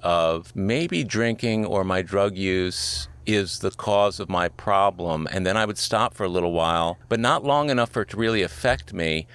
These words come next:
but long enough to prove that it wasn't causing that problem. You know, I remember any time I would quit, it was with the intent of proving to myself that I could quit, but I never drew any kind of connection between the drinking and problems,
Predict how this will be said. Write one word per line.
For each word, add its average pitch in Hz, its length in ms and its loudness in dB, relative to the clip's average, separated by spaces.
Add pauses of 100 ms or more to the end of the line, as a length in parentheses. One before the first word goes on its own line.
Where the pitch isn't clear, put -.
(140)
but 95 120 0
long 110 240 2
enough 123 240 -2
to 113 60 -6
prove 120 400 -2
that 101 160 0
it - 80 -4
wasn't 98 680 0
causing 80 380 0
that 76 200 -2
problem. - 540 -4
You 120 260 -4
know, 107 60 0
I 110 80 2
remember 131 420 2
any 135 260 -2
time 135 320 0
I 117 120 4
would 104 180 -4
quit, 175 260 2
it 120 80 0
was 110 160 -2
with 110 140 0
the 113 140 0
intent 110 400 0
of - 80 -6
proving 113 300 -2
to 98 100 -8
myself 95 460 0
that 92 120 2
I 95 140 2
could - 240 -10
quit, 147 540 0 (120)
but 110 140 2
I 110 100 4
never 123 280 2
drew 110 260 0
any 110 180 0
kind 120 320 0
of 92 80 -4
connection 98 560 -2
between 98 400 -2
the 85 80 0
drinking 90 1000 -2 (140)
and 92 840 0
problems, 95 1200 0